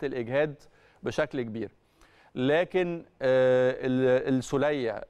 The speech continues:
آه، حمدي، آه، آه، عبد المنعم طبعا لاعبين مية وعشرين دقيقه، فكان الله في عونهم، لكن ممكن يكونوا اوراق يحتاج لها مستر موسيماني، وخصوصا انه ت-، انت لو بصيت على دكه الاحتياطي عندنا في ماتش مونتري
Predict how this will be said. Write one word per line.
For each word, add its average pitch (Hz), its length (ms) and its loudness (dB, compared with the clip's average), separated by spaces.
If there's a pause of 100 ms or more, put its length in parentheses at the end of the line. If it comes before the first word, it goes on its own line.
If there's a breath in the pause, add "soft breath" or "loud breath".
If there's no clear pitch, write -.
آه، 113 680 -2
حمدي، 123 720 -6
آه، 107 540 -4 (200)
آه، 110 380 -2
عبد 117 200 -2
المنعم 185 460 -2
طبعا 139 280 -2
لاعبين 127 560 -2
مية 139 140 -4
وعشرين 139 400 -4
دقيقه، 151 280 0
فكان 147 360 -4
الله 139 200 -2
في 151 140 -8
عونهم، 135 320 -4
لكن 196 460 0 (760 soft breath)
ممكن 185 340 0
يكونوا 190 260 0
اوراق 165 440 2
يحتاج 131 320 -6
لها 160 120 0
مستر 151 280 -4
موسيماني، 139 440 0
وخصوصا 170 380 -4
انه 160 280 -2
ت-، - 220 -10
انت 143 140 0
لو 143 120 2
بصيت 131 280 -8
على 160 160 0
دكه 160 280 -4
الاحتياطي 170 360 -6
عندنا 156 300 -2
في 165 120 -10
ماتش 175 220 -4
مونتري 165 460 -2